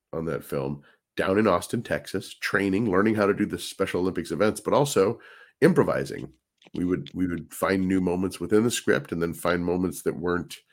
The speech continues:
part of the script at all, and we just improvise. And some of that stuff wound up in the screenplay. Some of it was just a fun memory. Some of it inspired other ideas. But the, the idea that anything could happen was definitely part of that.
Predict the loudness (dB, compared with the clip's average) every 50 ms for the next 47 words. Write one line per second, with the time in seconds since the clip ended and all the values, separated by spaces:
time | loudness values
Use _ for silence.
0 | _ _ _ _ _ _ _ _ _ 2 2 4 4 2 0 -4 -4 0 2 0
1 | 2 2 0 0 2 4 4 4 2 0 -2 -4 -10 _ -14 -12 -8 -8 -6 -6
2 | -6 -6 -4 -4 -4 -2 0 2 2 2 2 2 0 -2 -2 -4 -4 -4 -2 0
3 | 0 2 2 2 2 2 0 0 -2 -2 -2 -2 -2 -2 0 0 -2 -2 -2 -4
4 | -4 -4 -4 -2 -2 -2 -2 -2 -2 -4 -6 -6 -6 -10 -20 -20 -20 _ -10 -4
5 | 0 2 2 2 2 2 0 0 -2 -4 -4 -6 -4 0 0 0 2 2 2 2
6 | 2 4 4 2 2 0 -2 -6 _ _ -4 -2 0 2 4 4 2 2 0 -2
7 | -6 -4 0 2 2 2 2 2 2 2 4 4 2 2 0 -2 -2 -2 -2 -4
8 | -6 -10 -18 _ _ _ _ _ _ _ _ _ _ _ _ _ _ _ _ _
9 | _ _ _ _ _ -20 -20 -20 -20 -20 _ 4 8 8 8 8 6 4 6 6
10 | 4 4 4 4 6 8 8 6 6 6 4 6 8 8 8 8 6 4 4 6
11 | 4 4 4 4 4 2 2 2 4 4 4 4 6 4 2 2 2 0 -2 -4
12 | -4 -4 -6 -6 -4 0 0 0 2 2 -2 -4 -4 -4 -6 -6 -8 -8 _ _
13 | _ _ _ _ _ _ _ _ _ _ _ -6 0 2 2 2 2 -2 -4 -4
14 | -4 -4 -4 -6